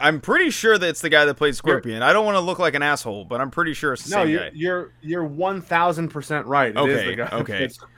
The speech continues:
Speaker 2: that's why I'm reacting that way. I'm like, "Oh fuck, that is him." <laughs>
Speaker 1: Yeah.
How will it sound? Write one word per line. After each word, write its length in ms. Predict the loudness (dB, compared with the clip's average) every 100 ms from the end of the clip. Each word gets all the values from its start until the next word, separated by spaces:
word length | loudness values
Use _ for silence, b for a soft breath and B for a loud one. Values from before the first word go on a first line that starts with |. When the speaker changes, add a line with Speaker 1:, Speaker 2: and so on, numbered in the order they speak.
| b b b 2
Speaker 2:
that's 180 | 2
why 160 | 4 4
I'm 100 | 6
reacting 420 | 8 8 6 2
that 180 | 2 4
way. 100 | 4
I'm 100 | 2
like, 140 | 2
"Oh 140 | 4 4
fuck, 300 | 6 6 6
that 160 | 4
is 160 | 4 2
him." 500 | -2 2 2 2 -4
<laughs> 40 | 4
Speaker 1:
Yeah. 400 | 6 6 2